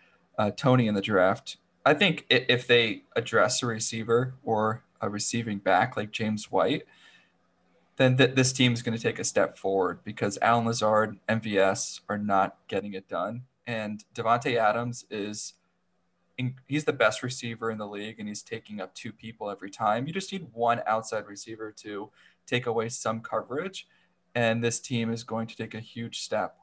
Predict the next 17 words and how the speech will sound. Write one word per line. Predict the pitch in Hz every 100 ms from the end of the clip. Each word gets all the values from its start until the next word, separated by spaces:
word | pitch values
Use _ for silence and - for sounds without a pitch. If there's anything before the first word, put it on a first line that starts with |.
| _ -
And | 113
I | 117
know, | 123 120
Bob, | 117 113
you're | 123
saying, | 123 113 113
"Yeah, | 131
but | 123
they | 127 127
were, | 120
like, | 120 120 - _ _ _ -
the |
best | 123 123 127
offense, | 120 117 117 110 95 -
and | 107
they | 110
were | 110 110